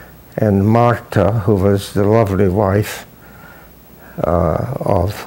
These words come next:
Albert, uh, gathered all the sand that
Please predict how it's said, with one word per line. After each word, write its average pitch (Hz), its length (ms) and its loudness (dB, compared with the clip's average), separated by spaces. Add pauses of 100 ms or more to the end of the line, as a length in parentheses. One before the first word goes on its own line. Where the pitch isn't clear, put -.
Albert, 110 760 0 (640)
uh, 95 420 0 (360)
gathered 104 640 2
all 107 400 2
the 92 280 -2 (800)
sand 117 760 2
that 104 260 0